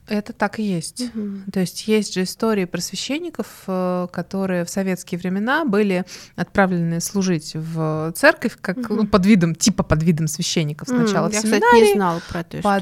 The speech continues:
Speaker 1: потом, э, как священники. И они либо уходили оттуда совсем,
Speaker 2: Мгм.
Speaker 1: либо они проникались. Но пока они служили, пока они этим занимались,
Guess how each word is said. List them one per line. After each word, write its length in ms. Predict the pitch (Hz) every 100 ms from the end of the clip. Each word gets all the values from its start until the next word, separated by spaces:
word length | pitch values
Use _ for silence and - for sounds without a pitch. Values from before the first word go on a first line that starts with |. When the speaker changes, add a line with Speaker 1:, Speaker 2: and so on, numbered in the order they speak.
| 165
Speaker 1:
потом, 800 | 202 190 180 175 165 185 175 170
э, 40 |
как 200 | - 170
священники. 1000 | - 240 254 - 427 427 370 302 294 277 - - - -
И 540 | 220 220 220 214 214
они 240 | 190 220 262
либо 520 | 240 247 214 214 196
уходили 500 | 196 - 202 214 202
оттуда 320 | 185 - 196 196
совсем, 440 | - - 320 392 480 _ _ _
Speaker 2:
Мгм. 320 | 247 220 208 196
Speaker 1:
либо 260 | 233 269
они 600 | 262 233 233 240 233 226 202
проникались. 760 | - 202 220 - 233 147 143 -
Но 80 | 196
пока 440 | - 185 240 226
они 200 | 175 185
служили, 640 | 170 - 170 180 294 440 302
пока 400 | - - 208 165
они 260 | 180 180 160
этим 220 | - 165
занимались, 720 | 170 175 214 370 359 226